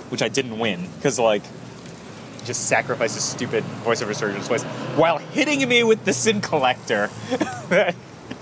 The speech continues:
that I didn't, that I didn't attack into. And then, so, I get him in the second game. In the third game,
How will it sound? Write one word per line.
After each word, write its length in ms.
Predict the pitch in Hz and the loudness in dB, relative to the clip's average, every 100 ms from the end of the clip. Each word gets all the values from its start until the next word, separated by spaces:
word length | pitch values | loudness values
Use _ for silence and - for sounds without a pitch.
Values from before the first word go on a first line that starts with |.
| - | 2
that 140 | 165 | 4
I 80 | 147 | 4
didn't, 360 | 143 190 175 - | 0 -6 -10 0
that 160 | 160 147 | 4 4
I 40 | |
didn't 140 | 139 | 2
attack 320 | 127 147 139 131 | -4 -4 -2 -2
into. 460 | 107 - 101 107 117 - - - - - - | -6 -6 -6 -6 -6 -12 -12 -12 -10 -12 -2
And 100 | 151 | 2
then, 140 | 147 | 2
so, 380 | 139 151 139 131 131 - - | 2 4 6 4 -2 -12 -8
I 40 | 127 | 0
get 140 | 147 | 2
him 100 | 139 | 4
in 120 | 131 | 2
the 100 | 120 117 | 0 2
second 240 | 139 127 | 0 2
game. 180 | 120 110 | 2 2
In 40 | |
the 60 | 110 | 2
third 200 | 139 131 | 2 4
game, 280 | 123 113 | 4 4